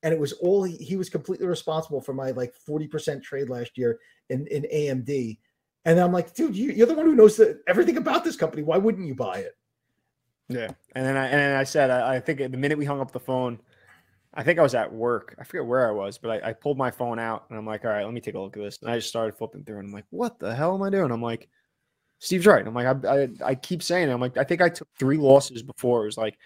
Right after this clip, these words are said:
Speaker 2: I think a seven percent, a six percent, and, like, an eight percent loss." And, and I, and, and I actually remember, I don't know if it was a podcast or something. It might've been the Covell one. Somebody saying, like,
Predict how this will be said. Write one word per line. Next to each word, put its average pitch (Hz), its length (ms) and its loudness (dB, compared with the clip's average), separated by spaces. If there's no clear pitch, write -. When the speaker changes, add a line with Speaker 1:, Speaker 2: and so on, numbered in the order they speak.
Speaker 2:
I - 40 -18
think 120 140 2
a 104 40 0
seven 143 360 2
percent, 139 420 -2
a 107 40 -6
six - 320 -10
percent, 135 400 -4
and, 110 80 -8
like, 113 180 -4
an 113 60 -4
eight 120 160 -4
percent 110 340 -8
loss." 110 460 -4
And, 107 680 -4
and 127 120 0
I, 131 80 4
and, 139 260 4
and 147 140 4
I 151 100 8
actually 165 220 4
remember, 135 580 0
I 131 60 -6
don't 143 100 -2
know 131 40 0
if 127 80 -8
it 120 40 -4
was 110 100 -2
a 107 60 -12
podcast 117 500 0
or - 40 -10
something. 110 380 -8
It 117 80 -6
might've 131 260 6
been 127 120 0
the 117 440 0
Covell 113 360 0
one. 107 120 -6
Somebody 117 300 -4
saying, 110 320 -6
like, 104 220 -8